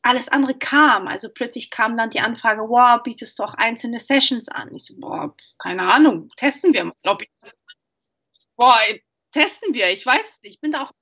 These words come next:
ehrlich gewesen, ne? Und mittlerweile berate ich halt, äh, oder begleite auch im Einzelnen Frauen, ja. Das kam halt so durch die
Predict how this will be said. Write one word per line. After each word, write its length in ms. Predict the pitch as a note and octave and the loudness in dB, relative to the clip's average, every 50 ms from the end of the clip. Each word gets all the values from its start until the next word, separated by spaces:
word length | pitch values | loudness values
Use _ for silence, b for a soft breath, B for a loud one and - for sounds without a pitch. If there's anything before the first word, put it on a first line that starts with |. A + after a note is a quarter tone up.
| _ _ | _ _
ehrlich 400 | A3+ C4 D4 D#4 D4+ C#4 - - | -2 -2 0 0 -2 -4 -6 -12
gewesen, 520 | - F3+ E3+ E3+ E3+ E3+ E3+ E3+ F3+ F3+ | -20 -16 -14 -14 -14 -14 -16 -18 -18 -16
ne? 200 | F#3+ A3 C4+ C#4 B B B _ _ _ _ _ _ | -12 -12 -12 -12 B B B _ _ _ _ _ _
Und 120 | - A3 A3 | -18 -14 -12
mittlerweile 840 | A#3 A3+ - C4+ B3 B3 A#3 A3+ A3+ A#3 B3+ C4 C#4+ D4+ C#4+ - - _ _ - - _ _ _ | -12 -8 -2 -2 -2 2 2 2 2 2 2 0 0 0 -2 -4 -8 _ _ -20 -20 _ _ _
berate 800 | D4+ C#4+ - - - A#3+ - B3 A#3 - - B3 C4 C4 - D4 | -20 -20 -18 -18 -18 -10 -8 -8 -8 -4 -2 -2 -2 0 -2 -4
ich 160 | C4+ - C4 | -4 -2 0
halt, 340 | C4+ B3+ C4 C4 B3+ _ - | 0 0 0 -2 -6 _ -12
äh, 140 | - - | -8 -6
oder 160 | G3 - F#3+ F#3+ | -4 -4 -4 -4
begleite 1040 | F#3 - F#3 F#3 - F#3+ F#3 F#3 G3 A#3 C#4 D4 D4 - - A3 G#3 G#3 G3 - - - | -4 -4 -4 -4 -4 0 2 4 4 4 4 2 0 -6 -8 -6 -4 -6 -6 -6 -8 -6
auch 260 | - F#3 G3 F#3+ - _ _ - | -4 -4 -4 -4 -8 _ _ -10
im 160 | G3 G3 - | -6 -4 0
Einzelnen 580 | - A3+ C#4+ D#4 D4+ - D#4+ D4+ D4+ D4+ D4 | 2 2 2 2 2 4 4 4 6 4 4
Frauen, 560 | C#4 - - - D4+ D4 D4+ D#4+ E4 E4 C#4 G#3 | 2 0 -6 -10 -6 -4 -2 -2 -2 -4 -4 -6
ja. 220 | G3+ A#3 C#4 D4 D4 | -6 -6 -6 -8 -8
Das 200 | - - - - | -8 -10 -10 -6
kam 240 | - A3+ A3+ A3 A3+ | -4 -4 -2 0 -2
halt 180 | G#3+ G#3 - | -2 -2 -4
so 180 | - - A#3+ A#3+ | -4 -4 -4 -4
durch 260 | A3 A3+ A3+ - - | -4 -6 -6 -8 -8
die 200 | - G#3+ G#3 G#3 | -8 -8 -8 -8